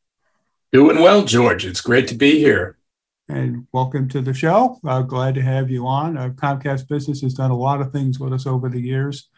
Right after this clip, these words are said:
Speaker 2: Uh, very informative, uh, done a lot to help educate, uh, small businesses and large businesses alike on a, a lot of different topics. And we're gonna devote the podcast today to the broad subject of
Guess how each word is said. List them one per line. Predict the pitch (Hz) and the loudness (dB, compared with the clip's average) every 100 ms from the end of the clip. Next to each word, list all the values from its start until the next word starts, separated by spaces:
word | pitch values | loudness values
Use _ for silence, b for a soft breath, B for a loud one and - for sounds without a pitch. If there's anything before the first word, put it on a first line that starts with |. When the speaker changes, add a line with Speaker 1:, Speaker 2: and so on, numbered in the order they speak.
| _ _ _ _ 123 | _ _ _ _ -4
Speaker 2:
Uh, | 123 120 120 - | -4 -4 -10 -10
very | 135 135 151 151 139 | -4 0 2 0 -2
informative, | 120 - 135 143 147 147 143 131 | -6 -6 -6 -4 -4 -4 -6 -6
uh, | 127 123 123 | -6 -6 -8
done | - 135 | -4 -2
a | 127 | 0
lot | 127 139 131 | 2 0 0
to | 131 | -2
help | 131 131 139 | 0 -2 -2
educate, | 139 131 131 135 131 135 | -4 -4 -2 -2 -2 -2
uh, | 131 120 _ _ _ _ _ _ _ | -4 -4 _ _ _ _ _ _ _
small | - - 160 | -4 2 2
businesses | 135 156 143 156 143 143 | 2 0 0 0 -2 -4
and | 131 | -2
large | 131 135 131 - | -2 -2 -4 -8
businesses | 135 135 131 135 127 | -8 -6 -6 -4 -4
alike | 123 127 127 123 | -2 -2 -2 -4
on | 117 | -6
a, | |
a | 117 127 | -8 -8
lot | 120 123 139 143 | -8 0 0 0
of | 127 | -2
different | 143 139 135 131 | -2 -4 -4 -4
topics. | 120 123 151 - | -4 -4 -8 -6
And | 131 127 127 b b b b | -4 -4 -4 b b b b
we're | 139 | -4
gonna | 156 147 | 0 0
devote | 139 139 156 156 | -2 -2 -2 -2
the | 143 | -4
podcast | - 151 156 151 139 131 | -2 -2 -2 -4 -6 -6
today | 135 135 151 | -6 -4 -2
to | 156 143 | -2 -2
the | 123 117 - | -4 -6 -6
broad | 131 139 151 | -2 0 -2
subject | - 139 131 135 131 | -4 -6 -4 -4 -4
of | 127 | -6